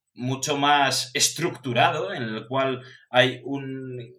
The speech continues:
como nos enseñaban en el colegio, ¿no? Una introducción, un nudo y un desenlace. Esta película no tiene desenlace. Esta, esta película acaba en mitad del nudo. Bueno, en mitad del nudo.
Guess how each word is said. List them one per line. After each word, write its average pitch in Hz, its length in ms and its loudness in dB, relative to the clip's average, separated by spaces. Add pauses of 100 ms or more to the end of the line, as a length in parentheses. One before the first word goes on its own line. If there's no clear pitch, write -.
(120)
como 131 220 -6
nos 127 160 -6
enseñaban 131 400 -2
en 131 60 -2
el 120 80 -4
colegio, 120 340 -6
¿no? 139 140 -4
Una 131 220 0
introducción, 135 960 -2
un 139 260 -4
nudo 170 400 -2
y 135 120 0
un 156 120 -4
desenlace. 127 600 -6 (460)
Esta 156 200 -6
película 165 360 -2
no 151 180 -2
tiene 156 240 -2
desenlace. 110 640 -6 (1120)
Esta, 127 440 0
esta 143 240 0
película 165 460 -2
acaba 151 480 0
en 117 160 -6
mitad 143 320 0
del 120 200 -2
nudo. - 300 -6
Bueno, 123 200 -2
en 101 60 -6
mitad 107 240 -4
del 123 100 -2
nudo. 156 280 -8